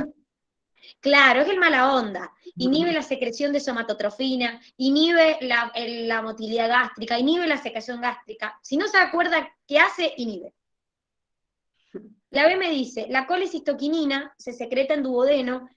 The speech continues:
Speaker 2: ante la llegada del contenido ácido estomacal y estimula una secreción pancreática rica en bicarbonatos.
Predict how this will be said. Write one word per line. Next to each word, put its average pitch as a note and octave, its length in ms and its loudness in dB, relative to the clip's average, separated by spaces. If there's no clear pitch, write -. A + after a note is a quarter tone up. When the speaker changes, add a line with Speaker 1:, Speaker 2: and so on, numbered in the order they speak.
Speaker 2:
ante C4 260 0
la C4+ 120 2
llegada D4+ 400 0
del D4 120 -4
contenido B3 500 -4
ácido D4 280 -6
estomacal A#3+ 680 -4
y C4+ 120 -2
estimula D4 440 0
una D#4+ 160 -2
secreción C4 760 -4
pancreática A#3+ 840 -2
rica E4+ 420 0
en D#4+ 100 -2
bicarbonatos. A3 920 -8